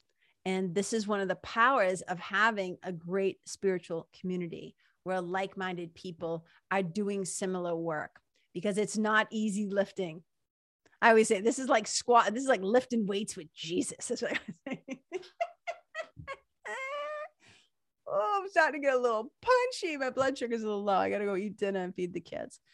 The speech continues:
So you guys, that's, that's, that's what I got for you today, is this awareness of what we need to do. And then you might be like, "Hey, K K, how do we do this then? How do we start to train the mind?" You guys, there are so many ways that we start to do this, through meditation,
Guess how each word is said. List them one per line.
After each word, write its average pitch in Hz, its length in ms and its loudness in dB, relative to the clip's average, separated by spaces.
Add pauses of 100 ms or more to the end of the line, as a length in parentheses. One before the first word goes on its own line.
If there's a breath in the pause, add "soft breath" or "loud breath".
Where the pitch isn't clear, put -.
(280 loud breath)
So 285 120 4
you 285 180 4
guys, 277 240 10
that's, 277 320 8
that's, 262 400 8
that's 269 220 4
what 320 80 4
I 240 80 6
got 240 240 4
for 262 80 -2
you 202 100 -2
today, - 340 -2 (220)
is 214 100 2
this 247 200 4
awareness 262 600 6
of 226 80 4
what 220 160 4
we 233 100 -2
need 220 200 -2
to 208 80 -8
do. 170 240 -2
And 175 160 -4
then 262 140 0
you 277 60 2
might 262 200 0
be 254 140 -4
like, 247 180 0
"Hey, 311 320 4
K 320 160 0
K, 254 260 0
how - 160 2
do 370 140 2
we 311 180 2
do 381 160 4 (100)
this 247 200 4
then? 190 320 2
How 262 280 4
do 415 360 4
we 220 160 0
start 202 420 6
to 208 80 -6
train 190 380 -4
the 175 60 -4
mind?" 139 460 -8 (420 loud breath)
You 262 120 2
guys, 233 360 6
there 220 160 6
are 208 40 0
so 214 280 0
many 180 240 -2
ways - 420 -6
that 185 100 -8
we 175 100 -8
start 170 300 -10
to - 80 -14
do 160 200 -12
this, 165 320 -16 (280)
through 196 120 -4
meditation, 180 960 -4